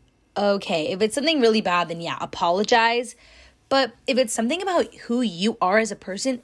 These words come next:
never apologize for that. Oh my gosh. Never apologize for you being you or you, like,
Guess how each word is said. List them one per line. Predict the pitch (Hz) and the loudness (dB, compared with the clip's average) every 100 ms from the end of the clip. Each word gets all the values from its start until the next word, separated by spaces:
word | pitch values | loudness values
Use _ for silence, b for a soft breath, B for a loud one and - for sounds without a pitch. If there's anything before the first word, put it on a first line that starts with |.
| _ | _
never | 262 339 349 339 339 | -8 0 2 2 2
apologize | 339 330 285 320 349 349 294 254 233 | 0 0 2 4 4 0 0 0 -2
for | - 220 | -6 -6
that. | 196 175 - | -6 -6 -2
Oh | 294 330 | 0 2
my | 320 277 | 0 -2
gosh. | 302 311 240 - B B B B | 0 2 0 -4 B B B B
Never | 240 269 285 | -2 0 2
apologize | 330 - 269 311 277 226 220 | 0 -2 0 0 0 -4 -4
for | - | -8
you | 226 196 226 | -8 -4 -4
being | 208 226 233 214 | -4 -2 -2 -2
you | 175 214 233 185 | -2 -2 -2 -2
or | 185 | -4
you, | 190 190 | -6 -6
like, | 208 220 208 | -2 -2 -2